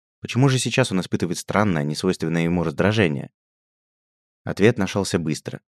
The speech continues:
потому что переживает за эту девчонку. Глупая, безответственная, смазливая неженка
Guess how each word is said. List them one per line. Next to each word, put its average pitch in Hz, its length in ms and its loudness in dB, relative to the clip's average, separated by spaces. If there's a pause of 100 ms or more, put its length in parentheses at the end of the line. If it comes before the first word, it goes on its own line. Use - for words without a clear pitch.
(160)
потому 76 260 -2
что - 140 -10
переживает 80 500 2
за 80 80 0
эту 73 180 0
девчонку. 71 580 -4 (380)
Глупая, 98 420 4
безответственная, 76 680 0
смазливая 95 520 2
неженка 95 540 0